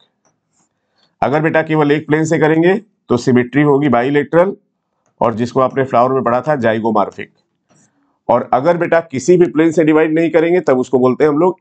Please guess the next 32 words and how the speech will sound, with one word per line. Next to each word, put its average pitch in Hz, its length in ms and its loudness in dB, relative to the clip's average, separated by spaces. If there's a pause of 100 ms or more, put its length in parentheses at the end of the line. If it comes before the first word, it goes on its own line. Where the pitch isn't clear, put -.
एसिमेट्रिकल, 107 680 -2 (300)
नहीं 139 140 2
कर 117 140 -2
पाएंगे 101 300 -4
तो। - 200 -20 (560)
तो - 240 0 (280)
animal 151 360 0
like 147 320 -2 (120)
Annelida 160 460 2 (100)
arthropoda 156 640 0 (300)
where 139 180 4
the 135 140 0
body 127 400 2
can 143 240 0
be 143 160 0
divided 131 280 2
into 151 160 0
two 147 220 2
identical 135 540 -2
left 143 240 0
and 135 220 0
right 120 300 0
half, 165 180 0 (540)
only 135 380 2
one 147 300 0
plane, 180 240 2 (120)
यहां 117 200 0
पर 113 140 -4
हो 117 120 0
गई 151 160 2
बाइलेटरल 113 580 0
सिमेट्री। 101 520 -4